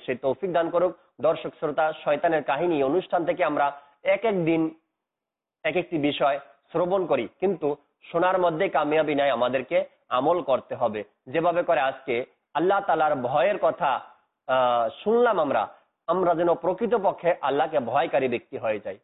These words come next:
আমরা যেন প্র-, প্রকৃতপক্ষে আল্লাহকে ভয়কারী ব্যক্তি হয়ে যাই।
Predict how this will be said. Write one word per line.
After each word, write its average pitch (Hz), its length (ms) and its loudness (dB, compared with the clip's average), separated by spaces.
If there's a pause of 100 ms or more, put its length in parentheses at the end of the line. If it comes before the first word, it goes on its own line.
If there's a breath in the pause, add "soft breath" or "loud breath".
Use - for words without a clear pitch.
(120)
আমরা 208 200 -2
যেন 220 160 0
প্র-, 233 340 -2 (340)
প্রকৃতপক্ষে 214 720 0
আল্লাহকে 185 540 0 (340)
ভয়কারী 233 460 2
ব্যক্তি 208 320 0
হয়ে 127 260 2
যাই। 98 220 -6